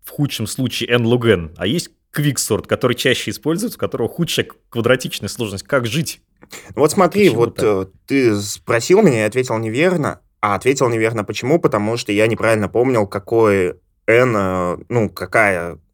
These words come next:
Speaker 2: сложность, э, каким термином обозначается. Я не помнил, что логарифмическая — это просто log N.
Speaker 1: Но в-, правильный ответ — это линейная. Ну, или как это?
Speaker 2: У.
Speaker 1: Пр-, вообще говоря, правильный ответ здесь любая.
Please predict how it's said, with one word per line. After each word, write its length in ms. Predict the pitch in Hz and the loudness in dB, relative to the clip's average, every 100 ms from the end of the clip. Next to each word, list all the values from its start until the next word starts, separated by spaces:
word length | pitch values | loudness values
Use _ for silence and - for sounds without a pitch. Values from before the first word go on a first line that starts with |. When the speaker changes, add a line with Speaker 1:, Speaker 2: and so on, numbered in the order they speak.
| _ _ _ _ _ _ | _ _ _ _ _ _
Speaker 2:
сложность, 840 | - 107 117 139 127 107 95 - - | -12 -2 2 2 2 -4 -6 -10 -12
э, 200 | 87 85 85 | -10 -8 -10
каким 260 | 92 110 | -8 -4
термином 420 | 101 98 92 87 | -2 -2 -4 -6
обозначается. 520 | 85 90 92 107 90 90 | -8 -8 -2 -2 -2 -4
Я 40 | |
не 80 | 92 | -2
помнил, 420 | 117 120 113 101 | 2 2 2 0
что 300 | - 92 92 | 0 0 0
логарифмическая — 840 | 92 90 92 113 123 - - 101 92 | 0 -4 -4 -6 -6 -8 -4 -4 -4
это 80 | 78 | -4
просто 340 | 98 95 - | 0 0 0
log 200 | 90 85 | -2 -2
N. 200 | 76 - _ _ _ _ _ _ _ _ _ _ | -6 -10 _ _ _ _ _ _ _ _ _ _
Speaker 1:
Но 240 | 113 131 120 | 0 2 2
в-, 160 | 101 | 0
правильный 380 | - 113 117 110 | 2 4 4 0
ответ — 240 | 107 120 | -2 -10
это 100 | - | -6
линейная. 480 | 95 110 101 80 76 _ _ _ _ _ _ _ _ _ _ _ _ | -6 -4 -4 -6 -10 _ _ _ _ _ _ _ _ _ _ _ _
Ну, 400 | 131 269 349 359 | -6 -2 0 2
или 360 | - - - - | 2 2 2 0
как 160 | 101 | -2
это? 120 | - 101 | -4 -4
Speaker 2:
У. 20 | |
Speaker 1:
Пр-, 120 | 120 | -2
вообще 280 | 117 120 175 | -2 0 0
говоря, 280 | 147 123 131 | 2 2 2
правильный 380 | 120 131 123 117 | 4 4 4 2
ответ 240 | 143 170 | 2 -2
здесь 280 | 127 117 - | 0 -4 -2
любая. 520 | 131 123 87 80 | 0 2 2 0